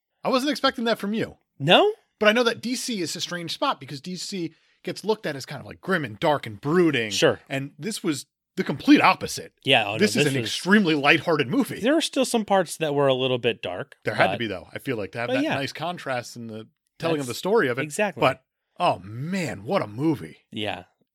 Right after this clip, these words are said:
Speaker 2: Very well done.
Speaker 1: Zachary Levi, give me your thoughts.
Speaker 2: Oh, he was, he was amazing.
Speaker 1: Yeah.
Speaker 2: He was just right for the role.
Speaker 1: He's just a big kid.
Speaker 2: And he played a big kid perfectly.
Speaker 1: He did.
Speaker 2: It was very believable.
Speaker 1: He did.
Speaker 2: Very believable. In fact, he was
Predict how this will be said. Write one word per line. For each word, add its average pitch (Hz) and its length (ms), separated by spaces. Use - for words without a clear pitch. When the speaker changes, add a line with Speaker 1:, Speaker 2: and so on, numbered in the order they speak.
Speaker 2:
Very 147 260
well 117 160
done. 92 320
Speaker 1:
Zachary 147 280
Levi, 110 240
give 143 100
me 131 40
your 120 80
thoughts. - 300
Speaker 2:
Oh, 117 280
he 131 140
was, 135 180
he 143 120
was 131 140
amazing. 123 420
Speaker 1:
Yeah. 123 240
Speaker 2:
He 135 140
was 127 320
just 147 320
right 127 180
for - 80
the 107 100
role. 87 280
Speaker 1:
He's 196 100
just 254 100
a - 40
big 226 160
kid. - 280
Speaker 2:
And 139 220
he 147 540
played 117 400
a 95 100
big 113 340
kid 107 360
perfectly. 110 580
Speaker 1:
He 123 80
did. 101 380
Speaker 2:
It 139 40
was 117 140
very 131 320
believable. 156 480
Speaker 1:
He 151 260
did. 107 380
Speaker 2:
Very 131 340
believable. 104 320
In 143 120
fact, 262 340
he 254 120
was 349 260